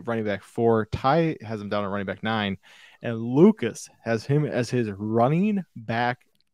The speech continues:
two this season, ahead of Christian McCaffrey. Just a sneak peek into our draft guide where you can catch all of our rankings, as I plugged earlier. The link will be down in the description of the video or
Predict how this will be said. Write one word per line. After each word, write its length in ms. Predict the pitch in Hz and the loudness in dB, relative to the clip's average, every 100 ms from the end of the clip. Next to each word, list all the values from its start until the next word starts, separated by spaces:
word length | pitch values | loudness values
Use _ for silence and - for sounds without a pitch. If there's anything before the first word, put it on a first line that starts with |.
| - _ | -20 _
two 320 | 170 180 104 - - | 4 6 2 -8 -6
this 220 | 117 - | -6 -6
season, 400 | - 117 104 104 _ _ - | -8 -8 -8 -12 _ _ 4
ahead 760 | 139 120 - - 226 156 95 - _ _ _ - | 4 4 -2 2 4 4 0 -16 _ _ _ -2
of 280 | 131 120 - | 0 0 -8
Christian 580 | - 160 - 151 135 | 0 0 2 0 2
McCaffrey. 640 | 117 - 123 139 - - - _ _ _ _ _ _ | 0 -2 -2 -2 -4 -12 -14 _ _ _ _ _ _
Just 140 | 117 110 | -14 -12
a 60 | |
sneak 260 | 101 123 - | -8 -8 -4
peek 200 | 123 110 | -4 -2
into 120 | 110 | 2
our 100 | 104 | 2
draft 260 | 104 117 - | 4 0 2
guide 200 | 117 143 | 0 2
where 140 | 127 | 0
you 100 | 113 | -2
can 120 | 113 | -4
catch 260 | - 107 - _ | -8 -10 -10 _
all 260 | 120 147 143 | -2 0 0
of 140 | 113 | 0
our 200 | 110 113 | -2 -2
rankings, 560 | 101 113 117 - 139 120 | -2 -4 -4 -4 -4 2
as 100 | 113 | 2
I 80 | |
plugged 300 | 104 117 107 | 4 2 0
earlier. 360 | 104 113 131 151 - - - - | 0 2 2 -2 -8 -20 -20 -8
The 100 | 110 | -4
link 300 | 104 110 - | -2 -4 -4
will 60 | 104 | -4
be 120 | 107 | 0
down 240 | 107 104 | 0 0
in 60 | 101 | -2
the 60 | |
description 460 | 98 - 104 - 101 | -4 -6 -8 -6 -6
of 80 | 98 | -4
the 60 | |
video 240 | 98 104 104 | -4 -4 -2
or 200 | 107 | -4